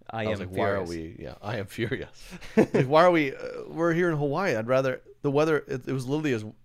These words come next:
Speaker 2: just as warm in, like, Kansas City one of the days.
Speaker 1: I
Speaker 2: It's,
Speaker 1: know.
Speaker 2: like, sixty-six and raining.
Speaker 1: Yeah, I had that thought too. I was
Speaker 2: <clears throat>
Speaker 1: skiing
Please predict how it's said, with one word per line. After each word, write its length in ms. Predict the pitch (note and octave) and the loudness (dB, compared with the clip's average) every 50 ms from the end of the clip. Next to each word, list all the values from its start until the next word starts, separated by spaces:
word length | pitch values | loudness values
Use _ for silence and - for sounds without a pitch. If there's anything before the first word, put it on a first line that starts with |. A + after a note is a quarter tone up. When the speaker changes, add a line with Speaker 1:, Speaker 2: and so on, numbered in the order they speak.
| - - | -18 -10
Speaker 2:
just 260 | C3+ B2+ A#2+ - - | -6 -6 -6 -4 -4
as 140 | B2+ A2 G#2 | -6 -6 -6
warm 260 | G2+ G2+ A2 A2 G#2 | -4 -4 -2 -2 -2
in, 100 | G2+ F2+ F2 | -4 -6 -8
like, 140 | E2+ - | -10 -10
Kansas 320 | - A2 G2 D#2+ E2 F2+ G2 | -10 -10 -10 -10 -10 -12 -10
City 180 | G2 F2 F2 | -8 -8 -8
one 140 | - - - | -8 -10 -12
of 60 | - - - | -14 -16 -16
the 60 | - | -16
days. 100 | - - - - | -16 -16 -14 -14
Speaker 1:
I 120 | C3 - - | -12 -8 -8
Speaker 2:
It's, 160 | C3 B2+ A#2+ | -6 -4 -2
Speaker 1:
know. 100 | A#2+ A2+ | -2 -2
Speaker 2:
like, 120 | A#2 G2+ G2 | -2 -2 -4
sixty-six 880 | - - A2+ - - - A#2 G2+ - - G2+ F#2 - - - - - - | -6 -8 -10 -10 -10 -10 -10 -10 -6 -4 -4 -6 -6 -8 -18 -14 -10 -8
and 140 | G#2 F2+ | -8 -8
raining. 320 | E2+ E2+ E2+ F2 F#2+ F#2 - - _ _ | -6 -8 -8 -10 -12 -14 -18 -20 _ _
Speaker 1:
Yeah, 220 | - G#2+ G2+ F2 | -12 -10 -8 -8
I 40 | D2+ | -6
had 80 | F2 G2+ | -6 -4
that 140 | G#2+ F#2 - | -6 -4 -4
thought 180 | G#2 C#2+ - | -6 -8 -8
too. 260 | - G#2 E2+ D2 - - - | -6 -6 -6 -6 -6 -8 -4
I 120 | - B2 | -2 0
was 140 | B2 A2+ - | 0 0 -2
Speaker 2:
<clears throat> 120 | - F#3 | -4 -6
Speaker 1:
skiing 560 | - - F3 F3 D#3 B2+ A2+ A2 D3+ C3+ A2+ | -4 -2 -2 0 0 0 -2 -4 -4 -6 -8